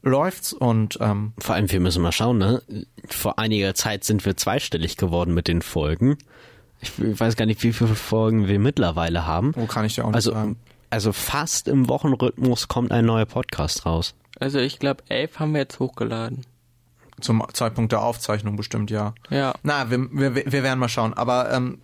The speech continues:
Speaker 1: genau, das ist seitdem irgendwie auch so ein, so ein Ding, was nur nebenher läuft. Und generell sind wir momentan auch so ein bisschen in der, in der Leerphase. Also die große, das große Projekt, was wir hatten, die Politiksendung war, war vorbei. Und danach gab's irgendwie zwei Treffen noch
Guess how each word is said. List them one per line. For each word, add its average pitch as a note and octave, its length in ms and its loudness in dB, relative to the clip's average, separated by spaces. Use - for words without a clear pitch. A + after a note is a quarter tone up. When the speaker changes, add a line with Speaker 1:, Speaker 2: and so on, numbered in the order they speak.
Speaker 1:
genau, E3+ 240 2
das B2 180 0
ist C3 280 -4
seitdem B2+ 480 0
irgendwie C#3 320 0
auch D#3 160 0
so C3 120 -2
ein, B2 200 -2
so B2 100 0
ein B2 60 2
Ding, C3+ 160 2
was B2 160 0
nur A#2+ 260 2
nebenher B2 500 0
läuft. E3 400 0
Und A2+ 140 0
generell C3 340 2
sind D#3+ 140 0
wir D3 140 2
momentan C#3+ 400 0
auch D#3 180 0
so C#3+ 100 -2
ein C#3 40 2
bisschen C#3 240 2
in C3 100 0
der, B2 220 4
in B2+ 80 0
der B2 100 4
Leerphase. B2+ 400 0
Also A#2 180 2
die A2+ 100 -2
große, C3+ 440 2
das C3 140 -2
große D3 300 0
Projekt, C#3 440 0
was D3+ 140 -4
wir D3+ 160 0
hatten, D3+ 220 -2
die B2+ 100 -2
Politiksendung C3 920 -2
war, A#2 160 2
war B2 100 0
vorbei. A#2 480 -2
Und A#2+ 520 0
danach B2 300 -2
gab's B2+ 180 -2
irgendwie A#2 220 0
zwei A#2+ 180 -2
Treffen C#3+ 300 -2
noch C4 220 -2